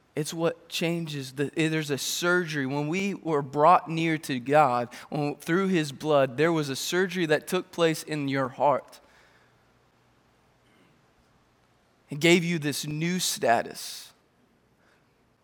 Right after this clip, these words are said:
in Christ and him alone.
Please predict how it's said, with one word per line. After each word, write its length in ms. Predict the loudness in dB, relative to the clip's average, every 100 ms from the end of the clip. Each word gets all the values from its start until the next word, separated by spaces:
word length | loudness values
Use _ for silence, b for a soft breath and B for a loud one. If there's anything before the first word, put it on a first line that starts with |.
| _ _ _ _ _ _ _ _ _
in 140 | -10 -10
Christ 640 | -2 -2 -2 -8 -16 -18 _ _ _ -10
and 160 | -6
him 220 | -4 -4
alone. 380 | -4 -6 -10 -12